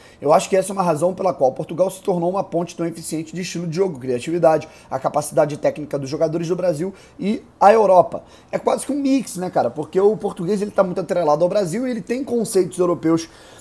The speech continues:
é, de marcação, de coletividade, de tentar dar aquele toque a mais desses atletas que têm qualidade técnica aqui no Brasil, é o que o Textor tá falando aqui. É, e aí, ele fala de algumas situações que são muito interessantes, né, cara?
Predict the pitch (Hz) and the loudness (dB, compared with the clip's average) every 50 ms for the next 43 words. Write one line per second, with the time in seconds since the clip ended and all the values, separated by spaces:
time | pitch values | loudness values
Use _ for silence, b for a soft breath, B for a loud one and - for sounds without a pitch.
0 | B B - - - 160 156 151 151 147 143 143 156 156 165 160 - 170 151 - | B B -14 -6 -2 0 0 2 2 0 -2 -4 2 2 2 4 4 0 0 2
1 | 208 208 202 165 - - 180 160 151 - 160 147 147 151 190 202 202 196 190 160 | 0 -2 -2 -2 -2 -2 -2 -2 -2 -4 -6 -4 2 4 4 6 6 4 4 2
2 | 160 180 170 147 135 139 160 160 151 - 160 165 160 147 - 196 208 208 190 B | 2 -2 -4 -6 -6 -4 -4 -4 -4 -4 -6 -8 -8 -2 -2 0 0 0 -2 B
3 | B B B B - 160 185 220 262 - - 240 226 - - - 262 269 294 - | B B B B -2 2 4 4 4 4 0 -2 -2 -4 4 8 8 8 8 8
4 | - 277 226 202 208 226 240 233 202 208 202 - - 233 226 226 - 208 208 202 | 4 4 4 4 2 0 0 -2 -4 -4 -6 -4 -2 -2 -2 -2 0 -2 -2 -2
5 | 208 170 - 220 - - - 208 220 - 226 208 208 196 196 180 175 185 - 175 | -2 -6 -8 -10 -6 -4 -4 -4 -2 0 0 2 4 4 4 4 2 0 0 0
6 | 175 175 190 180 175 185 180 - 190 180 180 190 185 175 143 156 165 175 175 - | 0 0 -2 -6 -6 -6 -6 -4 -6 -6 0 2 2 2 2 2 0 0 0 -2
7 | - 175 - 160 156 151 - 165 151 - 160 151 - 170 156 147 151 170 170 - | -4 -4 -4 -4 -4 -4 -4 -8 -6 -6 -6 -4 -2 -4 -2 -2 -4 -6 -8 -8
8 | - 120 - B B B B B B B B B B B - _ - _ 127 135 | -10 -12 -12 B B B B B B B B B B B -20 _ -12 _ 0 2
9 | 139 139 135 135 131 123 120 120 117 113 - 175 214 233 220 226 254 277 302 - | 2 2 2 0 0 -2 -2 -4 -4 -6 -2 4 6 6 6 6 4 0 -2 -4
10 | - - _ - - 240 233 170 - - 208 233 277 254 196 196 175 196 269 254 | -10 -20 _ -8 -6 -4 -4 -4 -2 0 2 2 4 4 2 2 0 0 -4 -6
11 | - 190 170 185 160 - - 214 220 - 175 147 147 190 175 - 190 - - - | -6 -8 -8 -8 -8 -8 -8 -10 -10 -8 -8 -8 -8 -8 -10 -10 -10 -8 -8 -10
12 | - - - 151 151 143 120 - - 127 127 - - - - | -10 -8 -8 -6 -6 -6 -8 -10 -14 -14 -16 -14 -16 -18 -18